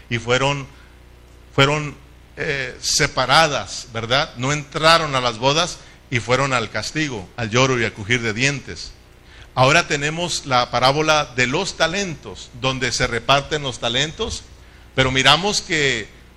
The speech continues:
los que multiplicaron el talento vinieron y a ellos les dijeron: "Buen siervo, ¿verdad? En lo poco me fuiste fiel, en lo mucho te pondré,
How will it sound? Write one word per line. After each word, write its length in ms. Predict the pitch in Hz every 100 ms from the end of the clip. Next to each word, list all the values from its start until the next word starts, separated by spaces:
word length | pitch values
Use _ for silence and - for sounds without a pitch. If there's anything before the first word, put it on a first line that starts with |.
| - - -
los 260 | 147 139
que 120 | 147
multiplicaron 880 | 139 143 131 135 - 123 147 165 190
el 160 | 175 139
talento 600 | 127 127 151 156 208 196
vinieron 720 | 147 135 139 147 156 233 294 - - - - -
y 120 | 139
a 160 | 135 127
ellos 240 | 151 170
les 200 | 151 127
dijeron: 600 | 113 110 143 151 139 113 107
"Buen 400 | 151 185 175 147
siervo, 540 | 160 156 135 107 104 107 - 127
¿verdad? 400 | 123 123 156 156
En 100 | 127
lo 100 | 117
poco 300 | 180 190 190
me 120 | 151
fuiste 400 | 156 185 185 156 - - - -
fiel, 300 | - 196 240 -
en 160 | 147 135
lo 100 | 127
mucho 540 | 135 185 226 - 147
te 140 | 135
pondré, 400 | 117 127 120 127